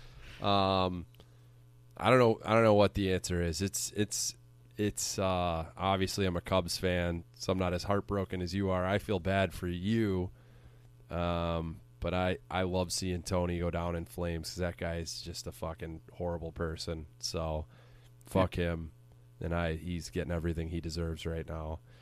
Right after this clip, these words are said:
Speaker 1: Yeah, and he can't even stay out of, uh, the bullshit of having beef with the, uh, Giants coach, uh, protesting gun violence. It's like, okay, like, he's a fucking shitbag,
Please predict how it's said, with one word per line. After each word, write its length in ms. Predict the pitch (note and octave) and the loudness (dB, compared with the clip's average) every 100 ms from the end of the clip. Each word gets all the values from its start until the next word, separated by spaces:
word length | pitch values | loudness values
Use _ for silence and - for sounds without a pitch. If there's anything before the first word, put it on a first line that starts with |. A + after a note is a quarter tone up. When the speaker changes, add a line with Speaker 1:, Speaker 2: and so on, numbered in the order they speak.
| - - - - - | -20 -20 -20 -20 -4
Speaker 1:
Yeah, 180 | G#2+ G#2+ | 4 4
and 320 | G#2+ A2 A2 A2+ | 6 4 4 2
he 120 | A2+ | 2
can't 260 | C#3 C3 | 4 4
even 240 | B2+ A2+ G#2+ | 4 4 2
stay 320 | - A#2+ A2 | 4 4 6
out 240 | G#2 G2+ | 6 6
of, 240 | G2 F2+ F2+ | 6 2 2
uh, 240 | F#2 F2+ | 2 2
the 80 | F2 | -2
bullshit 540 | E2 F#2 F2+ - F#2 | -2 0 0 0 0
of 280 | F2+ E2+ D#2+ - - - - - - | 0 -2 -4 -14 -20 -20 -20 -10 2
having 280 | G2+ F2+ E2+ | 2 2 0
beef 340 | F#2+ F2+ - | 0 -2 -2
with 220 | F2+ E2+ | -4 -4
the, 280 | - F2 E2+ | -4 -4 -2
uh, 280 | E2+ E2+ E2 D#2 - - - - - - - | -2 -2 -4 -8 -14 -20 -20 -20 -20 -20 -2
Giants 440 | G#2 F#2 F2+ E2+ | 2 4 2 -2
coach, 580 | - F#2+ F2 E2+ - - - | -2 0 0 -2 -6 -8 -4
uh, 160 | F2 | -4
protesting 1000 | - - G2 F2 - F2 - - E2+ E2 - - - - - - - | -2 0 2 2 0 0 0 -2 -2 -2 -8 -18 -20 -20 -20 -12 0
gun 240 | F#2+ F2+ | 0 0
violence. 560 | E2+ E2 E2 E2 E2+ - | -2 -2 -2 -6 -8 -6
It's 100 | G2 | -2
like, 240 | F#2 - | -2 -2
okay, 520 | F#2+ F#2+ E2 D2+ D2 - - - | -6 -4 -4 -6 -8 -12 -18 -8
like, 420 | F2 D#2+ D#2 - - - - - - - - - - - - - - - - - - | -6 -6 -8 -14 -20 -20 -20 -20 -20 -20 -20 -20 -20 -20 -20 -20 -20 -20 -20 -14 0
he's 160 | C3 C3+ | 2 4
a 60 | |
fucking 400 | A#2+ B2+ A2+ G#2 - | 6 6 6 0 -2
shitbag, 880 | - - - G2+ - D#2 D#2+ D#2 | -10 -6 0 0 0 -4 -6 -8